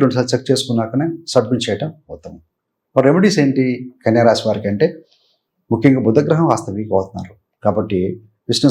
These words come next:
సహస్రనామాలు పఠనం చేయటం. బుధుడు అంటే ఈ ధాన్యం వచ్చి పెసలండి, బాగా నానబెట్టిన గుండు పెసలు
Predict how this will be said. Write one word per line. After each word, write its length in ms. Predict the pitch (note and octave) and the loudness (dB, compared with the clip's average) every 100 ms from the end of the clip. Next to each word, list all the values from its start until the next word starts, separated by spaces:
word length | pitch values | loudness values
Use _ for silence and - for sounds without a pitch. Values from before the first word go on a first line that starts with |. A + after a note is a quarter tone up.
| B2+ | 2
సహస్రనామాలు 600 | A#2 A2+ A2+ G#2+ G2+ F2+ | 0 -2 -4 -2 -2 -2
పఠనం 300 | F2+ A2+ G#2+ G#2 | -4 -2 -2 -2
చేయటం. 240 | G2 G#2+ - - _ _ _ - A#2 | -4 -6 -12 -18 _ _ _ -4 0
బుధుడు 260 | A#2 C#3 C3 | 2 4 2
అంటే 180 | A#2 D3+ - - - | 0 -4 -4 -10 -6
ఈ 20 | A#2+ A2+ A2+ | -4 -2 0
ధాన్యం 260 | A2+ C#3 B2 | 2 2 0
వచ్చి 160 | A#2 - | -4 -2
పెసలండి, 420 | A2 B2 G#2 F2 F#2 _ _ - A2 | 0 0 -2 -4 -10 _ _ -2 4
బాగా 160 | C#3+ C#3 | 4 4
నానబెట్టిన 400 | C3 A#2+ A#2+ A#2+ A2 | 2 0 -2 -4 -2
గుండు 200 | A2 C3 C3+ | 0 2 2
పెసలు 300 | A#2 B2 | 2 2